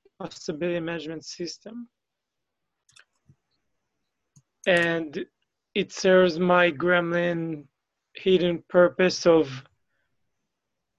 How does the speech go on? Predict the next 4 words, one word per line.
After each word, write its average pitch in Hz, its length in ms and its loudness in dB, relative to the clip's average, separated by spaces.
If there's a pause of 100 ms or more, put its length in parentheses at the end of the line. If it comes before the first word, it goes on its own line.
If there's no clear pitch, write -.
(480)
getting 180 340 4
superior, 170 1000 2
getting 175 540 2
stronger 175 960 4